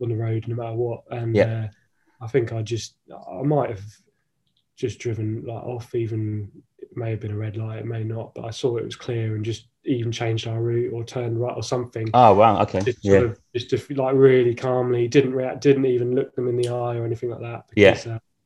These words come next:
Speaker 1: yeah, that probably wouldn't have been the most pleasant experience. But yeah, no, that, you're right, that did happen, but it was in Poland on the way home.
Speaker 2: Poland.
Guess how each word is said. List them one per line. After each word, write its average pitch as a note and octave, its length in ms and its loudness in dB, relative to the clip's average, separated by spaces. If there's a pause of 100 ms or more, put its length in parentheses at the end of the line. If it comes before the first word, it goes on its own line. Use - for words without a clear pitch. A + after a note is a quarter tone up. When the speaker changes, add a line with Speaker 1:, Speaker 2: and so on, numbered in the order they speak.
(400)
Speaker 1:
yeah, A#2 140 -2
that A2+ 180 -8
probably A#2 240 -4
wouldn't A2 240 -4
have G#2 120 -14
been G#2+ 300 -6
the A2+ 60 -10
most A2+ 260 -6
pleasant A#2 240 -8
experience. G#2+ 500 -14
But C3+ 80 0
yeah, C#3 140 8
no, C#3+ 160 8
that, C#3 140 6
you're C#3+ 120 8
right, C3 240 6
that C#3+ 140 4
did D#3 140 4
happen, B2+ 380 -2 (260)
but B2+ 100 0
it C3 60 6
was B2 120 4
in B2 140 4
Poland B2 400 0
on A#2 60 -4
the A#2+ 80 -2
way A#2+ 120 -2
home. G2 120 4
Speaker 2:
Poland. F2 240 -2